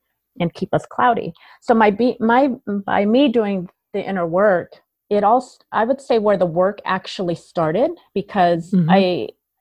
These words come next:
Speaker 1: I w-, I would say from the point of living with my grandmother on, you know, like, the rest of my teens, my twenties, I had my daughter at twenty, that I was really, I was caught up in survival mode.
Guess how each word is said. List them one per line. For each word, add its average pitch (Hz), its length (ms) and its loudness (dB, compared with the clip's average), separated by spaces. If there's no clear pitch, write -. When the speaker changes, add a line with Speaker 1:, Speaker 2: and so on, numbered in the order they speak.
Speaker 1:
I 190 120 4
w-, 185 260 4
I 196 120 4
would 202 140 2
say 202 140 0
from 196 180 -4
the 180 60 0
point 233 280 -2
of 208 60 0
living 190 260 0
with 180 160 -4
my 175 120 -4
grandmother 170 760 -2
on, 202 840 0
you 180 160 2
know, 165 320 6
like, 170 380 0
the 175 80 0
rest 165 240 4
of 180 40 2
my 165 120 4
teens, 165 540 0
my 160 420 -2
twenties, 175 640 0
I 175 60 0
had 185 160 -2
my 180 100 2
daughter 165 320 2
at - 140 -2
twenty, 170 500 -6
that 202 120 0
I 196 60 4
was 190 180 -2
really, 196 280 2
I 190 120 2
was 208 160 -4
caught 180 180 0
up 175 100 -4
in 165 80 2
survival 151 540 0
mode. 107 260 -4